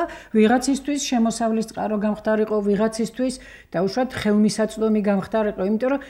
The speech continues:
მე რასაც უყურებ, ეხლა მე, მ, ა, მ, სადოქტოროს ვამთავრებ ამ მიმართულებით და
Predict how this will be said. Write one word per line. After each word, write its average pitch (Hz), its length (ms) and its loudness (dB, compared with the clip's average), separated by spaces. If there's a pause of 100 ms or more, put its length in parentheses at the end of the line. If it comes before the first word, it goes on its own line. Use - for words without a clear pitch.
(160)
მე 208 180 2
რასაც 240 380 0
უყურებ, 208 380 0
ეხლა 190 220 0
მე, 202 160 0 (340)
მ, 185 400 0
ა, 170 120 -2 (400)
მ, 185 340 -6 (400)
სადოქტოროს 208 720 0
ვამთავრებ 214 500 0
ამ 170 140 0
მიმართულებით 196 800 0 (320)
და 277 160 -2